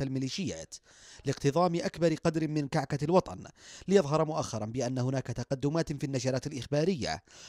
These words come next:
وواقع مؤلم لانسحابات متكررة تحت ما تسمى بالضغوط الدولية. فقد شهدت مأرب على مدى عام كامل تراجعات عديدة، وأخرى حدثت في الساحل الغربي، وقبل أيام حدثت في حرض، وكلها تصب في صالح الحوثيين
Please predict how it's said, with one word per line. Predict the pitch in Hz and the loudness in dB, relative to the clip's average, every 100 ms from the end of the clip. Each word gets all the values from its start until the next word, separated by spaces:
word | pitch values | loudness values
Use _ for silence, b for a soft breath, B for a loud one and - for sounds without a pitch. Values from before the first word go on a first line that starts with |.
| - | 2
وواقع | 196 147 - 117 | 6 6 4 0
مؤلم | 127 151 151 120 113 | 0 0 0 0 -2
لانسحابات | 110 117 123 117 123 147 156 | -4 -4 -6 -4 -2 -2 -2
متكررة | 170 160 175 208 143 95 87 92 B B B | -2 -2 2 2 2 -2 -6 -10 B B B
تحت | 202 - | -2 0
ما | 131 113 | -4 -2
تسمى | 117 120 110 | -2 -2 -2
بالضغوط | 107 101 117 110 | -4 -4 -4 -4
الدولية. | 110 90 101 98 95 92 92 _ | -4 -6 -6 -4 -6 -8 -10 _
فقد | 185 220 208 | 2 2 4
شهدت | 202 190 185 180 | 4 6 4 2
مأرب | 156 165 | 0 2
على | 147 160 151 | 6 6 6
مدى | 156 | 4
عام | 156 139 143 | 4 4 2
كامل | 156 139 110 127 | 0 -2 -2 -2
تراجعات | 123 139 135 127 131 135 139 | 0 0 2 4 2 2 0
عديدة، | 131 160 127 90 90 | 0 0 -2 -6 -6
وأخرى | 110 160 139 135 | -2 0 2 0
حدثت | - 127 127 | 0 -2 -2
في | 127 | -4
الساحل | - 120 110 120 | -2 -2 0 -4
الغربي، | 113 165 104 90 80 - B B B B | 2 2 2 -4 -8 -12 B B B B
وقبل | 196 - 180 175 | 4 6 4 2
أيام | 175 165 156 143 | 2 2 2 0
حدثت | 143 139 147 - | -2 -2 -2 0
في | 196 | 0
حرض، | 110 92 101 | 0 -6 0
وكلها | 139 160 127 110 | 0 0 -2 -2
تصب | 117 123 147 131 | -2 -2 -2 -4
في | 135 | -4
صالح | 127 123 120 | -2 0 -2
الحوثيين | 113 147 165 180 95 87 | -2 -4 -2 -2 -4 -10